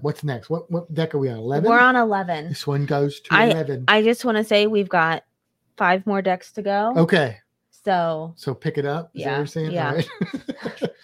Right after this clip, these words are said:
Speaker 2: Um, so we have the fitness center, um, which, you know, is the normal, the, the treadmills, the ellipticals, the,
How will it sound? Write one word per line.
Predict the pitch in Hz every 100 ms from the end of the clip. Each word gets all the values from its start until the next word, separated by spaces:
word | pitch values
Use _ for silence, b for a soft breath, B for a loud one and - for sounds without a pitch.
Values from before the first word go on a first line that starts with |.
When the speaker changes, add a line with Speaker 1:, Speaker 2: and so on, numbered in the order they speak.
| b _ _ _ B B -
Speaker 2:
Um, | 214 214 202 202
so | 240
we | 262
have | 226
the | 220
fitness | 214 - 247 226 -
center, | 196 202 262 - _ _ _ _ _ _ _ -
um, | 185 175 175 170 165 _
which, | - 180 - - - _ _
you | 175 170
know, | 156 170
is | 170
the | 185
normal, | 180 170 170 165 160 156
the, | 156 151 156 156 -
the | -
treadmills, | - 202 196 180 170 175
the | 170
ellipticals, | 170 180 190 190 180 170 170 170
the, | 180 165 160 156